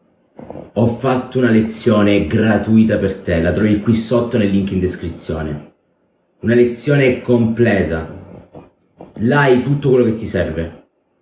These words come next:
E ripeto, è gratuita. Devi mettere la tua email, sì, è vero. Mi dirai: "Eh, non è gratuita, devo mettere l'email." Sì,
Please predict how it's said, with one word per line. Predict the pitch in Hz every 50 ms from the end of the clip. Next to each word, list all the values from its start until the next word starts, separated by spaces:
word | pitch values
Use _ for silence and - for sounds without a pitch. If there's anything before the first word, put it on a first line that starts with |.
| _ _ _ _ _ _ _
E | _ - 110
ripeto, | 110 113 - 117 107 98 - - 82 - - - - _ _ _ _ -
è | - 92 82
gratuita. | - 98 95 90 90 85 85 82 82 82 85 - - - _ _ _ _ _ _ _ _ _ - - - - _ _ _ _ _ _ _ _ _ _ _ _ _ _ _ - - - - -
Devi | - - 123 120 117 117
mettere | 117 117 117 113 - 101 104 101
la | 98
tua | 98 98
email, | 92 92 92 92 90 90 90 87
sì, | - - 90
è | 90 78 76
vero. | 76 87 85 87 87 87 82 82 - - - _ _ _ _ _ _ _ _ _ - - -
Mi | 87 92 95
dirai: | 90 95 98 95 95 101 107
"Eh, | 107
non | 110 113
è | 117 113
gratuita, | 110 113 104 - 113 110 110
devo | 104 101 104
mettere | 107 110 110 - 110 107
l'email." | 110 104 107 101 92 90 87 85 85 - - - -
Sì, | - - - 123 247 - -